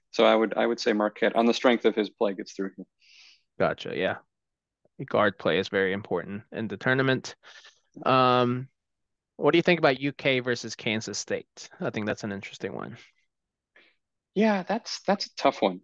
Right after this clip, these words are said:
Speaker 1: Um,
Speaker 2: But I,
Speaker 1: I
Speaker 2: I hear what you said about earlier,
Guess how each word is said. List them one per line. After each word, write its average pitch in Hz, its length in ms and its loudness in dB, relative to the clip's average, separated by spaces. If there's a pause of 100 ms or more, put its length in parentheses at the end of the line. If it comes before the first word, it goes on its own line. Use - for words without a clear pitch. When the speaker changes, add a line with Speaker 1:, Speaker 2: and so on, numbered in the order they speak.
(140)
Speaker 1:
Um, 123 440 6 (720)
Speaker 2:
But 113 280 4
I, 196 220 6
Speaker 1:
I 147 220 6
Speaker 2:
I 214 40 4
hear 170 420 8 (100)
what 139 140 2
you 135 140 0
said 135 200 4
about 117 400 4
earlier, 107 580 0